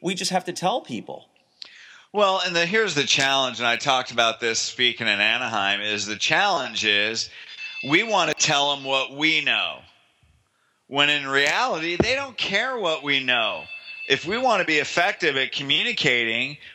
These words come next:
Speaker 2: we gotta find out what they know. So when we quit caring about what we know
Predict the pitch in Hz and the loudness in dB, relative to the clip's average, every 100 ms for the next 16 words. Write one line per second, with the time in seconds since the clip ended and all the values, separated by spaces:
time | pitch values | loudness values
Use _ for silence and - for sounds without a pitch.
0 | _ 160 226 269 175 - 165 156 147 147 | _ -2 2 2 0 0 2 2 2 0
1 | 143 135 131 117 113 165 214 202 139 110 | 0 -2 -4 -4 -2 0 0 -2 -4 -4
2 | 90 - - - - - 165 156 165 208 | -6 -14 -20 -20 -20 -10 -6 -4 -2 -2
3 | 262 - _ _ _ _ _ _ _ _ | -2 -6 _ _ _ _ _ _ _ _
4 | _ _ _ _ - 233 196 - 165 175 | _ _ _ _ 0 2 2 0 2 2
5 | 190 175 147 147 131 123 117 139 170 180 | 0 2 2 2 0 -2 0 0 2 2
6 | 185 202 226 | 0 -2 -6